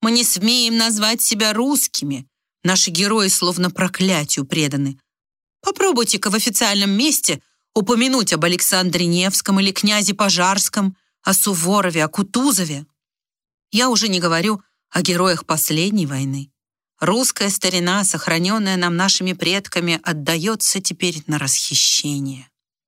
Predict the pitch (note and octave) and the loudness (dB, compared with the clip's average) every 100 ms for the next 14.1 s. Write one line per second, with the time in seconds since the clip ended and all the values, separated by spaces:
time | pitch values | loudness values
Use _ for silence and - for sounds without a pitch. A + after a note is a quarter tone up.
0 | _ _ _ _ _ _ _ A#3 B3+ C4 | _ _ _ _ _ _ _ 0 2 4
1 | C#4+ B3 B3 - C#4 C4 A#3+ A#3+ A#3 A#3 | 2 2 2 2 2 0 0 2 2 2
2 | A3+ - C#4 C4 G3+ - F#3+ - A3+ A3 | 0 0 2 2 0 0 -2 0 0 0
3 | A3 G#3+ A3+ A3 G3 - G#3 G#3 A3 G#3 | 0 -2 0 0 0 0 0 0 0 0
4 | A3 A3+ F#3+ G#3+ D#3+ C3+ - - _ _ | 0 0 0 0 0 -2 -2 -4 _ _
5 | _ - D#3+ - G3 A#3+ G3+ D#3 C#3+ D#3 | _ -4 0 0 0 -2 -2 -4 -2 -2
6 | E3+ E3 E3 D#3 - D3+ D3 D#3+ F3 F3+ | -2 0 0 -2 -2 -2 -2 0 0 -2
7 | - C#3+ D3 - E3 - D3 C3+ - C#3 | -4 -4 -4 -4 -4 -6 -2 -2 0 -2
8 | B2+ - C#3+ - _ _ _ _ _ _ | -6 -12 -18 -20 _ _ _ _ _ _
9 | _ _ _ _ F#3 F#3 F3 G3+ G3+ F#3+ | _ _ _ _ 0 2 2 0 -2 -2
10 | F#3 F#3+ G3 F#3+ F#3+ F#3 F3 F#3 F3 F3+ | 0 2 2 0 0 0 0 0 0 -4
11 | E3+ _ _ _ _ _ - F#3 G3 F#3+ | -6 _ _ _ _ _ -2 0 0 0
12 | G3 F#3 F#3 F#3 F3+ - E3+ G3 E3+ - | -4 0 0 2 0 -2 -2 0 0 0
13 | - E3 - - D#3 D3 - D3+ F#3 - | -2 0 0 0 -2 -4 -4 -4 -4 -6